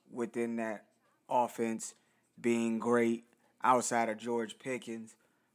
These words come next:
But we've been saying for weeks, though, that when, you know, from De-,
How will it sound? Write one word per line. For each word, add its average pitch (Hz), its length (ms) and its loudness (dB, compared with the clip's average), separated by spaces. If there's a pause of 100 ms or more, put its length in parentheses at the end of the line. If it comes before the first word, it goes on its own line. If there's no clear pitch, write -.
But 117 360 0 (720)
we've 147 220 -4
been 147 160 0
saying 135 360 -4
for 113 140 -12
weeks, 131 380 -2
though, 120 260 0
that 117 260 -2 (540)
when, 120 480 -2 (1700)
you 135 120 -4
know, 113 260 -2 (1700)
from 117 420 -2 (600)
De-, 123 160 -6